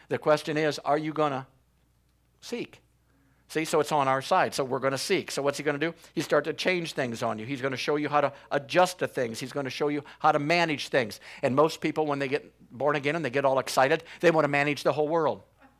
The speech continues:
You know, when I got saved, praise God, I was going to foreign countries in my mind with thousands of people by the altar, just all of them there, and I was gonna change the whole world, like, in a week, and then we could all get out of here because I had saved the whole world and all this stuff. Praise God, I didn't know that management started in my own home.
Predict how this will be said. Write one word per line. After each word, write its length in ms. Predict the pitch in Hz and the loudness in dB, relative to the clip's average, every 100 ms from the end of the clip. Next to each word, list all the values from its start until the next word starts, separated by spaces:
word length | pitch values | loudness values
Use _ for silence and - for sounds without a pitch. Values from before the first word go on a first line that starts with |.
| _ _ - _ _ - _ - - | _ _ -20 _ _ -20 _ -20 -12
You 60 | 127 | -4
know, 80 | 131 | 2
when 80 | |
I 80 | 151 | 4
got 180 | 160 151 | 6 4
saved, 300 | - 160 165 | 4 2 2
praise 240 | 156 156 | 0 0
God, 220 | 127 151 151 | 4 4 6
I 80 | |
was 100 | 156 | 2
going 220 | 123 156 147 | 0 -2 -2
to 60 | |
foreign 280 | - 160 147 | -2 -4 -2
countries 400 | 160 156 165 135 | -2 -2 -2 -6
in 60 | 147 | -2
my 160 | 156 | 0
mind 340 | 147 147 160 139 | 2 0 0 -4
with 140 | 120 | 0
thousands 440 | 160 147 156 139 | 2 4 2 -2
of 80 | 131 | -8
people 380 | 156 156 147 139 | -8 -8 -4 0
by 200 | 139 151 | 2 2
the 100 | 139 | 2
altar, 340 | 143 156 151 | 2 2 0
just 240 | 143 156 - - - - | -4 -8 -10 -18 -16 -2
all 300 | 127 156 156 | 4 6 6
of 80 | 143 | 6
them 40 | |
there, 140 | 151 156 | 4 4
and 100 | 151 | 4
I 40 | |
was 100 | 156 | 4
gonna 140 | 160 | 2
change 280 | 135 160 160 | 0 -2 0
the 60 | 147 | 0
whole 140 | 151 | 2
world, 220 | 151 156 | 4 4
like, 180 | 147 139 | 4 2
in 80 | 131 | 0
a 20 | |
week, 300 | 117 156 170 | 0 -2 0
and 80 | 131 | -2
then 80 | 139 | -4
we 80 | 135 | 0
could 100 | 135 | 2
all 140 | 143 | 4
get 100 | 139 | 4
out 180 | 147 151 | 4 4
of 60 | |
here 160 | 143 156 | 2 -2
because 240 | 143 143 | -4 -2
I 120 | 135 127 | 0 0
had 180 | 120 - - | -2 -10 -16
saved 320 | - 147 160 | -2 -2 0
the 80 | 131 | 0
whole 160 | 151 147 | 2 2
world 300 | 156 156 147 | 2 2 0
and 60 | |
all 120 | 143 | 0
this 120 | 151 135 | 0 -2
stuff. 360 | - 156 160 - - - | 2 2 2 -6 -20 0
Praise 200 | 160 151 | 2 4
God, 120 | 147 | 4
I 120 | 147 | 4
didn't 100 | 156 160 | 2 2
know 100 | 160 | 0
that 120 | 151 | 0
management 420 | 147 147 135 139 | -2 -4 -4 -6
started 280 | - 151 147 | 0 2 2
in 60 | 139 | 0
my 140 | 143 | 0
own 160 | 143 139 | 0 -2
home. 440 | 156 127 131 | -4 -4 -8